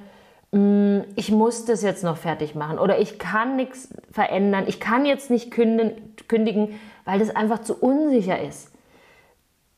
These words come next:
Mit dieser Haltung begibst du dich in die Opferrolle. Ja, dieses "Ich kann nicht, weil", das ist immer so ein,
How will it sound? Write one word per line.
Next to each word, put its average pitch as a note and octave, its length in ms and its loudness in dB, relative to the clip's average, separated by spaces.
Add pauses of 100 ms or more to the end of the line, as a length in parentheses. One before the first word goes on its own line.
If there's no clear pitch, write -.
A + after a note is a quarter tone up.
Mit F3+ 200 -2
dieser F4 420 2
Haltung E3+ 460 -2
begibst D#3+ 400 -4
du A#3+ 80 0
dich A3+ 160 2
in A#3+ 120 4
die A#3+ 100 4
Opferrolle. D3+ 720 -2 (180)
Ja, B3+ 100 0
dieses G#3+ 420 0 (260)
"Ich - 260 -2
kann A3+ 300 -2
nicht, B3 400 -2
weil", F3 520 0 (120)
das F3+ 100 -6
ist G3+ 60 0
immer A#3+ 180 2
so A#3 120 0
ein, G#3+ 180 2